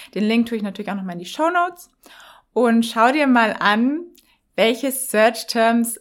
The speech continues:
am Ende bei dir rauskommen. Du kannst ja auch mal, was auch spannend ist, dass du einfach mal die Search Terms, unter denen du eigentlich gerne gefunden werden möchtest, was deine wichtigsten Search Terms sind,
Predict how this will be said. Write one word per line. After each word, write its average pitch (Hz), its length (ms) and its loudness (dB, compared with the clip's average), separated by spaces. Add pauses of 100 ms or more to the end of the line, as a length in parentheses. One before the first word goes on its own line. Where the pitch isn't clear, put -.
am 196 120 -4
Ende 208 320 -2
bei 196 140 -2
dir 220 260 0
rauskommen. 156 580 -4
Du 185 80 -8
kannst 330 300 -2
ja 240 160 2
auch 226 80 -8
mal, 240 300 4 (260)
was 254 220 -4
auch 339 140 2
spannend 208 380 -2
ist, 226 200 -6
dass 226 80 -12
du - 100 -8
einfach 233 260 -4
mal 220 140 -2
die 220 140 -6
Search 226 400 0
Terms, 202 260 -4
unter 202 200 -6
denen 262 260 0
du 370 60 -2
eigentlich 185 360 -4
gerne 180 240 -6
gefunden 190 400 -4
werden 170 220 -4
möchtest, 196 280 -10
was 196 120 -10
deine 190 280 -6
wichtigsten 285 460 -4
Search 262 400 -4
Terms 185 300 -6
sind, 240 200 -4